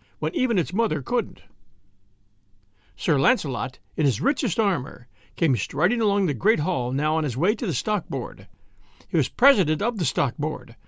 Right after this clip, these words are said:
and occupied the Siege Perilous, which he had bought of Sir Galahad.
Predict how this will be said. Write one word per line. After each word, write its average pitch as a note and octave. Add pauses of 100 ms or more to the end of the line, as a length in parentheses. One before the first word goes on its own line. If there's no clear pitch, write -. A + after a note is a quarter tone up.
(200)
and D3
occupied F3+
the C#3
Siege B3+
Perilous, - (340)
which D3+
he A3
had C#3
bought G#3
of -
Sir F3+
Galahad. B2